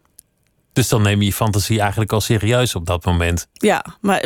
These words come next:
Speaker 2: wat er nou verder, maar dan toch alsof we dan, als ik dan in de hemel kwam, dan was de score, dan was daar een score.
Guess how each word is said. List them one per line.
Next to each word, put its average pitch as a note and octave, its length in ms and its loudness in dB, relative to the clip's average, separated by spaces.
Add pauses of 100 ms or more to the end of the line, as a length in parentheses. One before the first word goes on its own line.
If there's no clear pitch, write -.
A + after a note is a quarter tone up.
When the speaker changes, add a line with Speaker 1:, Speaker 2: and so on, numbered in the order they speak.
Speaker 2:
wat G#3+ 220 0
er G3+ 80 0
nou G3+ 140 2
verder, A3 380 0
maar A#3 160 0
dan A3+ 180 -2
toch C#4 200 -2
alsof B3+ 260 -2
we A#3 80 0
dan, G#3+ 300 0
als G#3+ 200 0
ik F#3+ 60 -8
dan G#3 160 2
in G#3 100 2
de G3+ 60 2
hemel B3 340 2
kwam, A3+ 300 -2
dan G#3+ 180 0
was G#3+ 220 -2
de - 60 -10
score, - 680 0
dan B3+ 100 0
was A3 180 0
daar A#3 200 -2
een F#3+ 100 0
score. F3 760 -2